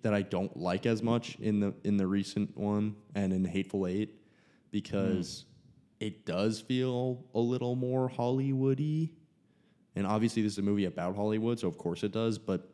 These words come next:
Speaker 1: it feels more
Speaker 2: Yeah.
Speaker 1: Hollywood-y in, like, the self-indulgence, and it feels like the man creating it, fair to, fair enough for him, you know,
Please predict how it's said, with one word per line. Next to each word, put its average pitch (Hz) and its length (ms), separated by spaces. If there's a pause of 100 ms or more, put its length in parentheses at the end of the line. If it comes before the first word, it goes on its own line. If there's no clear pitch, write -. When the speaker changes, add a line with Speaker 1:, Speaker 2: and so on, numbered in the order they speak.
(500)
Speaker 1:
it 110 100
feels 135 200
more 139 140
Speaker 2:
Yeah. - 40
Speaker 1:
Hollywood-y 98 600
in, 95 140
like, 85 220
the 82 100
self-indulgence, 107 1160
and 95 140
it - 120
feels 110 480
like 98 300
the 95 200
man 90 360
creating 123 380
it, 120 200 (880)
fair 135 260
to, 127 160
fair 120 220
enough 120 200
for 101 120
him, 117 280
you 92 100
know, 98 160